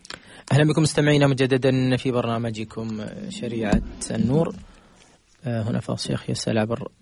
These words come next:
رسائل النصية القصيرة عبر الرقم ستة ستة ثمانية ثمانية. تقول، آه، تسأل تقول أن الوالدة اتفقت أنا معها أن نزور بعض الأقارب في مدينة أخرى،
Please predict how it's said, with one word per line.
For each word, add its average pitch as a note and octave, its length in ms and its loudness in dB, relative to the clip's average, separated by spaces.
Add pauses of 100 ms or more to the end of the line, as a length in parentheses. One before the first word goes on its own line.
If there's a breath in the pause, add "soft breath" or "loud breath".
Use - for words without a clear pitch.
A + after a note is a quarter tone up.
رسائل A2+ 340 -2
النصية A2 420 -2
القصيرة A#2+ 840 -2
عبر A2 300 -6
الرقم A2+ 520 -2 (1120 loud breath)
ستة - 300 -4
ستة - 280 -2
ثمانية A2 500 2
ثمانية. A2 580 2 (1080 loud breath)
تقول، A#2 440 0
آه، A2 280 -2 (880 soft breath)
تسأل A#2 280 -2
تقول A#2 280 -2
أن A2+ 240 -2
الوالدة A2+ 580 0 (880 loud breath)
اتفقت - 520 -4
أنا A#2 140 2
معها A2+ 280 0
أن A2 120 0
نزور A2 240 0
بعض - 240 0
الأقارب A2 480 0
في B2 120 -4
مدينة G#2+ 360 -2
أخرى، C3+ 320 0